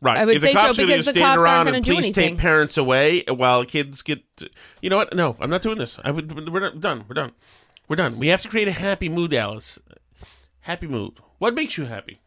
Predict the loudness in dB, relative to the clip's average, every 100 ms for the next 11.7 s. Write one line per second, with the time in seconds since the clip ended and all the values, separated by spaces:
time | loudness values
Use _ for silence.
0 | _ _ -12 -10 -10 -8 -4 -2 -2 -2
1 | -6 -8 -14 -16 -20 -20 _ _ -2 4
2 | 6 6 4 2 0 -2 -2 0 2 2
3 | 0 0 0 0 0 -2 -8 -20 -8 -4
4 | -2 -2 -2 -4 -8 -10 -16 -8 0 2
5 | 2 0 -4 -4 -2 -4 -8 _ -6 -4
6 | -4 -6 -10 _ _ -6 -6 -6 -10 _
7 | -10 -8 -10 -14 -18 -8 -6 -6 -10 -12
8 | _ _ _ _ _ _ _ _ _ _
9 | _ _ 0 0 2 0 -2 -4 -4 0
10 | -2 -2 -2 -4 -8 -8 -4 -2 -2 -2
11 | -4 -2 -4 -4 -2 -4 -6